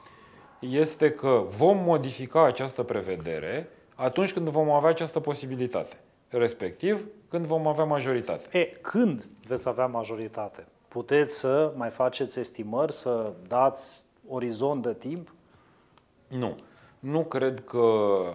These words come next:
Speaker 1: acesta este un subiect care să poată fi pus cu roșu în calendar. Să spunem, începând din ziua de vom avea majoritate și, de asemenea, nu cred că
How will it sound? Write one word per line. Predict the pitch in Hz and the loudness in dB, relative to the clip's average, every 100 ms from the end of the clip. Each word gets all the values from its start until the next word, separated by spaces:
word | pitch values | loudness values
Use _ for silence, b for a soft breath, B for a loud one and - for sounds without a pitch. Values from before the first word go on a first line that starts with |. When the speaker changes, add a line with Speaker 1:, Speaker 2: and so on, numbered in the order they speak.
| - _ _ | -12 _ _
Speaker 1:
acesta | - 113 107 - - 131 131 120 107 | -8 -2 -2 -4 -2 -2 -2 -2 0
este | 101 113 113 - 107 104 95 87 - b b b b b - 107 | 0 -4 -6 -8 -6 -4 -4 -6 -10 b b b b b -16 -8
un | 120 135 | -6 -6
subiect | - 117 101 127 - | -6 -6 -2 -2 0
care | 113 107 - - | 0 0 -6 -14
să | - | -8
poată | 107 120 123 | -2 -2 -2
fi | 120 | -8
pus | 107 123 | -6 -6
cu | 123 110 | -2 -2
roșu | 107 110 | 0 -2
în | 120 | -6
calendar. | 104 98 87 82 80 - - _ _ _ _ _ _ | -4 -4 -4 -6 -8 -8 -18 _ _ _ _ _ _
Să | - - | -14 -10
spunem, | 107 - 127 127 | -8 -4 -2 -2
începând | 127 117 113 131 143 | -2 -4 -4 -2 -2
din | 117 117 | -2 -4
ziua | 110 117 131 101 101 | -4 2 4 4 4
de | 117 107 82 | 2 2 0
vom | 101 120 | 0 2
avea | 104 95 107 | 0 -2 -2
majoritate | 101 92 90 85 78 87 - - 104 123 b b b b | -4 -4 -6 -8 -6 -6 -6 -8 -10 -10 b b b b
și, | - - 127 113 | -10 -8 -6 -4
de | 101 | 4
asemenea, | 139 160 - 156 160 156 | 8 8 6 -2 -2 -2
nu | 139 151 | -2 -4
cred | 180 - 151 160 147 | -6 -2 2 4 2
că | - 147 139 123 | -4 2 4 4